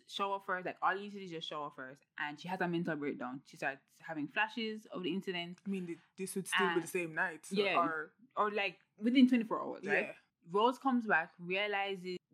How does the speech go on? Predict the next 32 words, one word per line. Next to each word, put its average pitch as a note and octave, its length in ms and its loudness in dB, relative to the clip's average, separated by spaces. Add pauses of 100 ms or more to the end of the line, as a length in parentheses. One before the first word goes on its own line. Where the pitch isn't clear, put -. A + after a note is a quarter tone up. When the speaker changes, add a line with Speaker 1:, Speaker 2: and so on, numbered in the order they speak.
Speaker 1:
that D#3+ 400 0
she's E3 340 -4
crying. E3+ 480 0
She - 160 -4
can G3 120 0
hear G3+ 220 4
her F3+ 40 4
Speaker 2:
Mm-hmm. D3 80 2
Speaker 1:
in E3+ 100 0
the E3 60 -6
shower, D#3 400 -2 (100)
goes F#3 300 2
in, D#3+ 220 -2 (220)
and D#3+ 280 -6
she G3+ 120 -10
basically F3+ 520 -6
starts D#3+ 240 -4
to D#3 80 -20
say, C#3+ 220 -8 (360)
"Is F#3 140 -6
this F3+ 180 -8
all D#3 140 6
I'm D3+ 180 -2
worth? G#3+ 360 -2 (260)
Am F3 160 -4
I E3 140 -2
that D#3 280 -4
dirty?" F#3 460 -4
Like, C#3 300 -4
basically G3 680 0 (460)
trying F#3 180 -8
to F3+ 80 -12